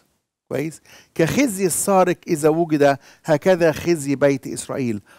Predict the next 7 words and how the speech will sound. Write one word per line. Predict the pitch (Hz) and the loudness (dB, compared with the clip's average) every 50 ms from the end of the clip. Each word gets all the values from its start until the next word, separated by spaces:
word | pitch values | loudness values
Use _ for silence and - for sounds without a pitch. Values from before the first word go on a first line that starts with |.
| _ _ _ - | _ _ _ 0
هم | 208 262 285 294 269 - _ - | 2 2 2 2 -2 -8 _ 0
وملوكهم | 175 165 165 175 170 175 185 190 180 - 175 135 123 120 110 101 _ _ _ _ _ - | 2 2 2 2 4 4 4 4 4 2 -2 -4 -4 -4 -6 -8 _ _ _ _ _ 0
ورؤسائهم | 135 147 165 165 - 190 170 - - 226 240 190 175 135 131 117 107 - _ _ _ _ | 2 4 4 4 4 4 2 4 4 4 4 4 2 0 -2 -4 -6 -8 _ _ _ _
وكهنتهم | - 147 139 - 185 160 165 175 196 208 196 - 180 147 143 123 107 - _ _ _ - | -2 0 0 2 0 0 0 0 0 -2 -2 -4 -4 -4 -4 -4 -6 -8 _ _ _ -4
وأنبيائهم | 160 180 170 160 156 135 156 175 202 220 202 170 151 147 139 | 0 0 0 0 0 2 4 4 6 4 4 0 -2 -2 -4
قائلين | - - 185 190 196 208 196 185 190 226 254 240 226 | -4 0 4 4 6 6 6 4 4 2 2 2 4
للعود: | 220 226 214 202 185 170 190 226 247 208 170 | 4 6 6 6 4 4 2 2 0 0 -6